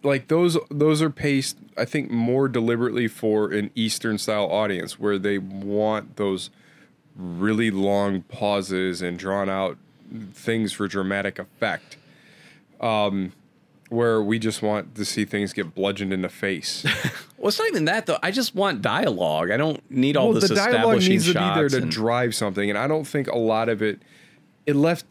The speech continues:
Speaker 1: it left too much in your hands to try and put pieces together before you knew there were pieces to put together.
Speaker 2: Yeah.
Speaker 1: Like, once you had all the players and everything made sense, the movie worked from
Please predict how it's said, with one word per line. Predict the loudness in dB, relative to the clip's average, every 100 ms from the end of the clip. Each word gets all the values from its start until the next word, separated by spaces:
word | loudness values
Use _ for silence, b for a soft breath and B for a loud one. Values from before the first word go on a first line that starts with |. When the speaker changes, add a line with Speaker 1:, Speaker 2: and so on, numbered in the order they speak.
| _
Speaker 1:
it | -2 2
left | 0 0 -4
too | -2 2
much | 4 2 0 -4
in | -4 -2 0
your | 2 2 2
hands | 0 0 0
to | -2
try | -2 -2 -2
and | -2
put | -4 -2
pieces | -2 -2 -4
together | -6 -2 0 0 -2 B B B _
before | -6 0 2
you | 2 2
knew | 2 4 4
there | 2
were | 0
pieces | -2 -4 -4 -6
to | -8
put | -8 -10
together. | -8 -8 -8 -12 -14 _ B B
Speaker 2:
Yeah. | -2 0 2
Speaker 1:
Like, | 0 0 -8 _ _ -6
once | 0 2 2 4
you | 2
had | 4 2 0 -2 0
all | 2 4
the | 2
players | 0 0 2 2 0
and | 0
everything | -2 -2 -2 0
made | 2 2 0
sense, | -2 0 0 0 -2 -8 b b b b b _ _ _
the | 2
movie | 4 4
worked | 4 4 2 0
from | 0